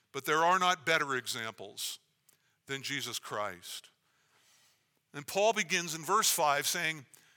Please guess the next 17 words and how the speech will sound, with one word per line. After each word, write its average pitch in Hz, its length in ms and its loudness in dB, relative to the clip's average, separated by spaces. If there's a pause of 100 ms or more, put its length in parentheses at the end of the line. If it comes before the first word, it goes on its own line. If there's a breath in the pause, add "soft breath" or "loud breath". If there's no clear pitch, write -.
(160 soft breath)
"Have 190 360 4
this 170 220 0
attitude 160 800 2 (300 soft breath)
in 156 180 0
yourselves." 147 640 2
This 208 180 2
is 196 140 0
a 196 60 0
commandment. 175 540 -2 (560 loud breath)
And 175 120 2
it's 185 160 2
in 185 100 2
a 170 40 0
verb 180 300 2
tense 208 320 2
that 185 160 -2
says 180 440 0